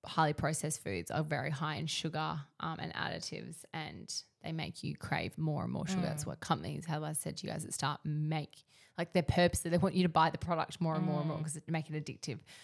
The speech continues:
Speaker 1: So,
Speaker 2: Mm.
Speaker 1: like, our biggest, I guess, approach at Pure Health is we, like, suggest a very l-, like, low sugar diet,
Speaker 2: Mm-hmm.
Speaker 1: um, and where we'll suggest using things like monk fruit and make, like, you know, healthy snacks and treats from
Speaker 2: Mm.
Speaker 1: whole foods. Um,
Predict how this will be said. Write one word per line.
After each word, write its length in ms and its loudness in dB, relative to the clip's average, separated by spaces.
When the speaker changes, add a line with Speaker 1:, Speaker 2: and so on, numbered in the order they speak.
Speaker 1:
So, 180 6
Speaker 2:
Mm. 20 8
Speaker 1:
like, 200 4
our 200 10
biggest, 760 2
I 140 0
guess, 380 0
approach 440 0
at 80 -6
Pure 220 -4
Health 180 -2
is 140 -4
we, 320 -2
like, 200 -10
suggest 380 -4
a 40 -4
very 200 -2
l-, 300 -4
like, 180 -12
low 300 2
sugar 300 -2
diet, 720 0
Speaker 2:
Mm-hmm. 440 -4
Speaker 1:
um, 480 4
and 160 4
where 160 2
we'll 140 0
suggest 440 0
using 240 0
things 200 -2
like 180 -4
monk 320 0
fruit 400 -2
and 120 0
make, 280 -2
like, 200 -8
you 60 0
know, 80 0
healthy 400 -2
snacks 420 -4
and 100 -4
treats 300 -6
from 160 -4
Speaker 2:
Mm. 40 -6
Speaker 1:
whole 280 2
foods. 680 -2
Um, 640 2